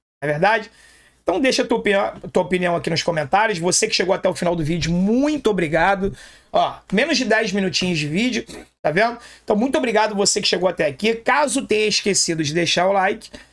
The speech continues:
deixa o like agora que é muito importante pro meu trabalho, tá bom? E ó,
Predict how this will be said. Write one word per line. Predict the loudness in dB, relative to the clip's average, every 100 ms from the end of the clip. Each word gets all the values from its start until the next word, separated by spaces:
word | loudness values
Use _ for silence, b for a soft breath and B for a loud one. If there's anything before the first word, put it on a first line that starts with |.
| B
deixa | -2 0 2
o | 0
like | 0
agora | -2 0 -2
que | -2
é |
muito | -4 -4 -4
importante | -4 -4 -6 -6
pro | -6
meu | -6
trabalho, | -6 -8 -8 -10 _ _
tá | -4
bom? | 0 0 -2 B B
E | 2
ó, | 2